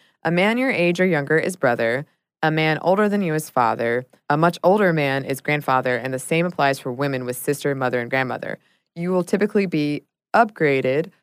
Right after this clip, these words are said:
a problematic word choice, I know, "from sister or brother to mother or father upon getting married and or having children, whichever comes first. But both men and women switch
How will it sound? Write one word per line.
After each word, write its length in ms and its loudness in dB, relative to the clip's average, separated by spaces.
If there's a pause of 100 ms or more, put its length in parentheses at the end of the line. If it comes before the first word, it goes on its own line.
(100)
a 60 -8
problematic 640 0
word 200 0
choice, 300 -2
I 120 -4
know, 280 -4
"from 220 -6
sister 440 0
or 120 0
brother 260 0
to 160 -12
mother 420 0
or 100 -2
father 480 2
upon 360 -2
getting 260 -6
married 400 -2
and 240 -2
or 200 2
having 260 -2
children, 520 0 (380)
whichever 320 2
comes 260 -4
first. 440 -8 (400)
But 180 0
both 300 0
men 240 0
and 240 0
women 400 -2
switch 380 -2